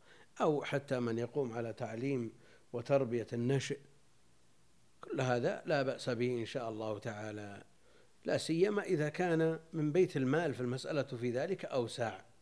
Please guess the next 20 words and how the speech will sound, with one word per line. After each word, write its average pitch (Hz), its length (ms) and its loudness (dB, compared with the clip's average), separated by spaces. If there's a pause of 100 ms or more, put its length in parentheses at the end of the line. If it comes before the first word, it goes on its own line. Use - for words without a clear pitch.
(520)
كما 127 200 2
هو 127 160 0
الحاصل. - 480 -6 (880)
وكان 175 580 4
بعض 151 320 4
من 123 280 0
يأخذ 143 380 0
الأجرة 123 640 -2 (520)
يشارط، 180 680 4 (1300)
يشارط 170 560 6
ال-، 160 60 -6 (300)
ال-، 135 440 -4
الأفراد، 170 680 0 (680)
إذا 123 200 2
جاء 151 280 4
شخص - 360 -2
ي-، 135 240 2 (1500)
يروي 170 320 6
عنه 135 240 2
الحديث 131 640 0